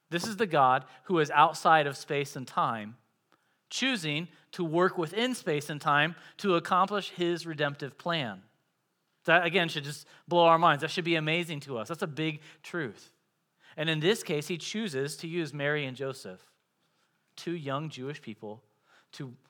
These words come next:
work out his redemptive plan. And Matthew here in his gospel is focusing on Joseph. He shares, "Hey, Joseph's, uh, quite surprised to find out that Mary is pregnant."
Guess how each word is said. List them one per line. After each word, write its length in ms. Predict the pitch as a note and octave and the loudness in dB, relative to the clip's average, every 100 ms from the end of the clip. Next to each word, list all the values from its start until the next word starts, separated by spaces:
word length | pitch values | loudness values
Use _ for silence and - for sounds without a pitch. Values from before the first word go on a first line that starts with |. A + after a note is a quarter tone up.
| _ _ | _ _
work 240 | A#2 D3 C#3+ | -8 -6 -4
out 180 | A#2+ | -4
his 180 | A#2 A#2 | -6 -12
redemptive 360 | A2 G2+ G2 G2+ | -14 -14 -16 -18
plan. 300 | A#2+ G2+ F#2 _ _ _ _ _ _ _ _ _ _ _ _ | -16 -16 -16 _ _ _ _ _ _ _ _ _ _ _ _
And 100 | C#3+ | -4
Matthew 380 | C#3 D#3 F3+ G3+ | 2 4 2 -2
here 180 | F#3+ F3 | 0 0
in 60 | E3 | 0
his 120 | E3+ | -2
gospel 460 | D3+ C#3 - E3 | 0 0 -2 -6
is 80 | D3+ | -4
focusing 380 | - C#3 D3+ E3 | -6 -8 -10 -8
on 120 | D#3 | -6
Joseph. 540 | C3+ A#2 - C#3 - _ _ _ _ _ _ - | -6 -10 -10 -12 -14 _ _ _ _ _ _ -8
He 120 | - | -2
shares, 320 | F3 F3 D#3+ D#3+ | 2 4 4 4
"Hey, 240 | G#3+ C3 | 0 0
Joseph's, 460 | - G#3+ G#3 B3+ - | -2 0 2 0 4
uh, 220 | F3 E3 | 6 6
quite 200 | D#3+ A3+ | 4 0
surprised 640 | A3+ A#3+ C#4+ C#3+ C3 - _ - - _ | 2 4 6 4 -4 -16 _ -20 -20 _
to 80 | - | -2
find 220 | D#3+ C#3+ | 2 4
out 100 | C#3+ | 6
that 160 | C#3 C3+ | 4 2
Mary 300 | B2+ C3+ C3 | 0 -2 -2
is 100 | B2 | -4
pregnant." 460 | - A#2 A2+ A2 | -8 -10 -10 -14